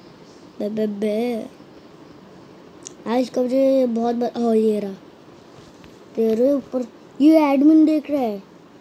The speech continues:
Admin देखने के बाद वो उसको kill देगा, kill कर देगा, फिर वो जीत जाएगा। नहीं, नहीं, नहीं,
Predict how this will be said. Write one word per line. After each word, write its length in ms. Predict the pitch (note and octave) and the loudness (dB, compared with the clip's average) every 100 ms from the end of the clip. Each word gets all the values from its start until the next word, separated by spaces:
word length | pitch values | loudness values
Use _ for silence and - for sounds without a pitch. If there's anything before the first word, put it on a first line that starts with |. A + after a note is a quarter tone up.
| - - - - | -20 -20 -20 -8
Admin 640 | A3+ A#3 C4+ C#4 C#4+ D4 C#4 | -2 2 4 4 4 4 2
देखने 320 | C#4 C#4 C4+ | 0 -2 -4
के 80 | C#4 | -4
बाद 240 | C4+ B3+ | -4 -2
वो 120 | C#4 | -2
उसको 220 | C4 C#4+ | -4 -4
kill 280 | C#4+ D4 C#4+ | -4 -2 0
देगा, 320 | C4 C4+ C#4 C4+ - - - | 0 0 -2 -6 -18 -20 -8
kill 140 | C4+ C4+ | -4 -2
कर 180 | C4 C4 | -4 -4
देगा, 300 | C4 B3+ B3+ | -2 -2 -4
फिर 160 | C4+ | -4
वो 200 | B3 C4 | -2 0
जीत 240 | A#3 B3 A3+ | 0 -4 -2
जाएगा। 440 | B3 A#3+ A3 G#3 - - | -2 -2 -4 -6 -10 -4
नहीं, 160 | A3 | -2
नहीं, 160 | A3+ A3+ | 0 0
नहीं, 200 | A3 | -2